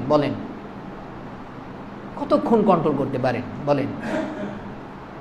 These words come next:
এখন আমরা এই পরিবেশে আছি, চোখের হেফাজত করছি, কষ্ট নেবেন না। এখন যদি চিত্রনায়িকা পরিমণি আসে, আমার দিকে না তাকিয়ে ওদিকে তাকিয়ে থাকবেন। বলেন, কথা বলেন, ঠিক না? ঠিক?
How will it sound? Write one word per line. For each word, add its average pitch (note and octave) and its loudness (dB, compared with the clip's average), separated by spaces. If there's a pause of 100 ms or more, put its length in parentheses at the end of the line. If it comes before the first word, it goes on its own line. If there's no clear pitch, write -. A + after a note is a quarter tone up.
(160)
এখন G3+ 10
আমরা A3+ 12
এই A3 12
পরিবেশে B3+ 12
আছি, A3+ 10
চোখের A3+ 10
হেফাজত G#3+ 10
করছি, F#3 4 (1600)
কষ্ট G#3+ 6
নেবেন F3 8
না। E3 4
এখন E3 6
যদি E3+ 6 (360)
চিত্রনায়িকা F3+ 6
পরিমণি F3 6
আসে, E3+ 6
আমার F#3+ 6
দিকে G#3 8
না F#3 10
তাকিয়ে G3 6
ওদিকে F3 6
তাকিয়ে D3+ 4
থাকবেন। B2 -2 (680)
বলেন, E3 8
কথা F3+ 10
বলেন, G3+ 12
ঠিক G#3 10
না? B3+ 8
ঠিক? C#4+ 4